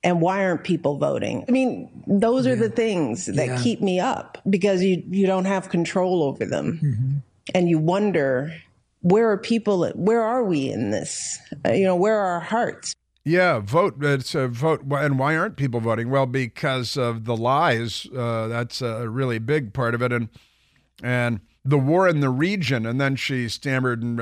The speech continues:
Speaker 3: realized, "Oh, yeah, there are multiple wars. Let's see, there's Yemen, there's Israel, there's, uh, Ukraine and Russia, and there, uh, China, Taiwan. The North Koreans were firing rounds that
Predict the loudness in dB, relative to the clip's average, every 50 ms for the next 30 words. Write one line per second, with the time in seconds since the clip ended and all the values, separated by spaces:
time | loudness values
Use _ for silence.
0 | -4 -4 -2 -2 0 0 0 0 0 2 2 2 2 2 2 2 2 2 2 2
1 | 2 0 0 -2 -4 -4 -4 -4 -2 -2 -2 0 0 0 -2 -2 -6 -10 _ _
2 | _ _ _ _ _ _ _ -6 -4 -4 -4 -2 -2 -2 0 0 0 -2 -4 -2
3 | -2 0 0 0 0 0 0 0 -2 -2 -4 -4 -4 -4 -2 -2 -2 -2 -2 -4
4 | -4 -4 -2 -2 -2 -2 -4 -4 -6 -6 -6 -6 -8 -8 -10 -10 -12 -12 -12 -10
5 | -10 -8 -8 -8 -8 -8 -8 -6 -6 -6 -6 -6 -8 -8 -6 -4 -4 -2 -2 -2
6 | -4 -4 -4 -4 -6 -6 -4 -4 -4 -4 -4 -2 0 0 0 0 0 -2 -2 -4
7 | -4 -6 -10 -20 -20 _ _ _ -8 -6 -4 -2 -2 -2 -4 -4 -4 -4 -2 -2
8 | 0 -2 -2 -4 -4 -2 0 0 0 0 -2 -2 -2 0 0 0 0 0 -2 -2
9 | -2 0 -2 -2 -2 -4 -4 -4 -2 0 0 0 0 -2 -2 -4 -2 -2 -4 -4
10 | -4 -2 0 2 2 2 0 0 -2 -2 -4 -2 -2 -2 -2 -2 -2 -2 -4 -6
11 | -6 -4 -4 -4 -4